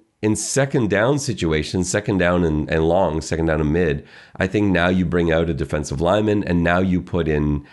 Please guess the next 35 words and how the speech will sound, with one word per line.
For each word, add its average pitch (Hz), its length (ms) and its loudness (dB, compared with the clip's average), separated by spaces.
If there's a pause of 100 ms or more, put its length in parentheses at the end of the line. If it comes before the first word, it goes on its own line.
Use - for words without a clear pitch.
(280)
uh, 73 280 -2
Jordan 82 300 0
Williams, 82 380 0
and 78 80 0
now 76 80 2
you've 73 180 -2
got 69 240 -2
that 73 240 -4
three 82 300 -4
four 90 380 0
look. 73 360 -4 (520)
And 101 580 0
if - 400 -4
the 104 80 -2
team 104 360 0
then 95 160 2
converts 95 380 -2
a 87 60 -8
first - 320 -4
down 113 380 2
and 87 100 2
a 87 40 -2
guy 90 200 0
needs 87 220 0
a 87 80 2
breather, 110 420 0
Mwamba 87 420 0
comes 80 280 -2
out, 90 240 0
Williams 92 360 0
now 82 160 0
plays 80 300 -4
the 92 80 -6
Mac 127 220 -2
spot. - 420 -6